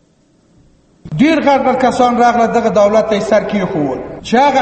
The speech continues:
عبارت دی د مولوي صاحب جلال الدین حقاني ورور چې حاجي ابراهیم و، نعیم کوچی و، مولوي صاحب خلیل الله زرمتي و. دغه کسان ډیر په برحمانه سره او ډیر په سپکو سترګو ورته وکتل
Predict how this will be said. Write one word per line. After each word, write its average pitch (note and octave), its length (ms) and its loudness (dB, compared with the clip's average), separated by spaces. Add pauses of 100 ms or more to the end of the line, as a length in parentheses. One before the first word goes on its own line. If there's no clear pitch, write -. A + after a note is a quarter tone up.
عبارت A#3+ 440 2
دی B3+ 220 0
د A3 120 0
مولوي A3+ 280 2
صاحب B3+ 160 0
جلال A3 160 2
الدین A3 280 2
حقاني A3 360 2
ورور B3 420 4 (340)
چې - 120 -4
حاجي G#3 240 0
ابراهیم G#3 380 0
و، G#3 320 -2
نعیم C#4 280 4 (120)
کوچی C4 340 2
و، G3+ 180 -2 (480)
مولوي B3+ 400 4
صاحب C#4 240 0
خلیل B3+ 220 2
الله C4+ 320 2
زرمتي B3 400 2
و. G#3 180 0 (380)
دغه D#4 240 0
کسان C#4 420 2 (320)
ډیر C#4 160 2
په C4+ 140 2
برحمانه B3+ 480 2 (100)
سره C4+ 220 4 (680)
او A3+ 60 2 (100)
ډیر D4 240 0
په C4+ 160 2
سپکو F4+ 320 -2
سترګو C#4 320 0
ورته C4+ 260 2
وکتل C4 400 0